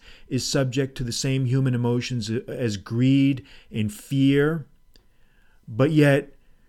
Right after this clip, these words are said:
we think that somehow these qualities that we've,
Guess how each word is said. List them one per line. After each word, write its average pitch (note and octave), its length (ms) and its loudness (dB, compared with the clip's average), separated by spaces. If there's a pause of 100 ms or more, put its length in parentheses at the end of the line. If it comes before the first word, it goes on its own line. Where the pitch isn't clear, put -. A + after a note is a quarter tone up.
(160)
we C#3 680 6 (1500)
think C#3+ 480 2
that C3 320 0
somehow C3 680 2
these C3+ 260 2
qualities C3 680 0
that C3 160 -4
we've, B2+ 460 0